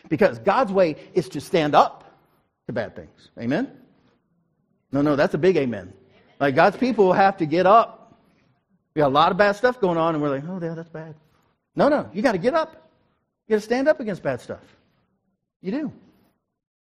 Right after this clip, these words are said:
Now, um, there's a book called I Told Me So, uh, by Greg Elshoff, um, and, and he has some wisdom to share with us about truth-telling.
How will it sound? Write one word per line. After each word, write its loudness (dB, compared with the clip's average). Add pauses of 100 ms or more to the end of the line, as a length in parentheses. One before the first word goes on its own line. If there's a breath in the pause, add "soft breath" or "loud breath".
(280 soft breath)
Now, 0
um, 0
there's 0
a -8
book 0
called 2
I 0
Told -2
Me -4
So, -8 (320)
uh, -8
by -2
Greg -4
Elshoff, -6 (500 soft breath)
um, 0
and, -4
and -4
he 0
has 0
some -6
wisdom -4
to -6
share -6
with -8
us -14 (120)
about -4
truth-telling. -10